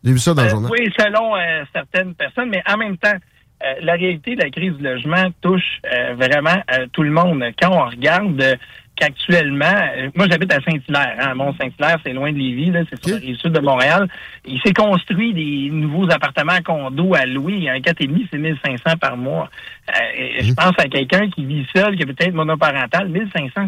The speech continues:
Speaker 2: c'est, je sais pas comment on peut arriver dans ce cas-là. Et une des, c'est multifactoriel, mais les causes d'augmentation de ces coûts-là,
Speaker 1: Ouais.
Speaker 2: ben, c'est évidemment l'offre et la demande. Moins de construction, plus de monde.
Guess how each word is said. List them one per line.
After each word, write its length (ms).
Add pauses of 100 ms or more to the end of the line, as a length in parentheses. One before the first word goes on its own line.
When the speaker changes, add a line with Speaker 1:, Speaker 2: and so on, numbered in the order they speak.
(140)
Speaker 2:
c'est, 340
je 80
sais 120
pas 160
comment 320
on 80
peut 120
arriver 540 (320)
dans 240
ce 80
cas-là. 220 (100)
Et 120
une 200
des, 260 (520)
c'est 80
multifactoriel, 760
mais 140
les 200
causes 360
d'augmentation 720
de 120
ces 80
coûts-là, 320 (280)
Speaker 1:
Ouais. 140 (100)
Speaker 2:
ben, 240 (120)
c'est 60
évidemment 420
l'offre 160
et 40
la 120
demande. 340 (100)
Moins 280
de 60
construction, 680
plus 240
de 140
monde. 120